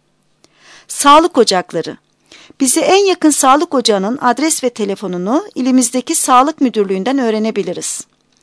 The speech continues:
S S K hastaneleri, kadın doğum bölümleri, doğum evleri ve kadın hastalıkları hastaneleri. Üniversite hastaneleri, psikiyatri bölümleri, kadın hastalıkları ve doğum bölümleri.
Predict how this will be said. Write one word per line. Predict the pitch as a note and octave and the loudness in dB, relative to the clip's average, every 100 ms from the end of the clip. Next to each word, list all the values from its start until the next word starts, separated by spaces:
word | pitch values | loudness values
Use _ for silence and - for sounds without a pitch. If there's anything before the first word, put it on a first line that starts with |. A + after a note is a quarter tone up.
| - _ - - | -20 _ -20 -8
S | - C#4+ | 0 0
S | C#4+ D#4+ | 0 -2
K | D#4 F4 E4+ | 0 2 2
hastaneleri, | A#3 - G3+ F#3 F3 D#3+ D3 - _ _ _ _ - | 2 -2 -4 -4 -4 -6 -8 -14 _ _ _ _ -6
kadın | B3+ A#3 D#4 D#4 | -2 2 2 2
doğum | C#4 D#4 C#4 | 2 4 4
bölümleri, | G#3 F3+ F3 E3 A3 E4 _ _ _ | 2 -2 -6 -4 -2 -4 _ _ _
doğum | B3 D4+ E4+ | 2 4 4
evleri | C#4+ G#3 G3 F#3+ | 2 0 -2 -2
ve | C4+ | -2
kadın | - C4 D4 | -2 -2 0
hastalıkları | C4 A3 - F#3+ - F#3 | 0 -2 -4 -8 -6 -8
hastaneleri. | F#3 F3+ - F3 E3+ D#3+ D#3 E3+ - _ _ _ _ - _ | -6 -8 -6 -6 -6 -8 -8 -10 -20 _ _ _ _ -20 _
Üniversite | C4 C#4 E4+ F4+ - A3+ | 0 4 4 4 0 -2
hastaneleri, | G3 - F#3+ F#3 E3+ E3 D3+ - _ _ _ _ | -2 -2 -4 -4 -6 -8 -12 -18 _ _ _ _
psikiyatri | - - - D4 D4 F4 C4+ | -2 -2 2 4 4 0 -2
bölümleri, | A3+ F#3+ F3+ F3+ B3 E4+ - | 0 0 -2 -2 -4 -4 -8
kadın | - C#4+ E4 | -2 0 2
hastalıkları | D4+ C#4 C4 A3+ - G#3+ A3 | 0 0 -2 -4 -2 -4 -2
ve | D#4 | -2
doğum | B3 A#3+ G#3+ | 0 0 0
bölümleri. | F3 E3+ E3+ E3 D#3 | -4 -6 -6 -8 -10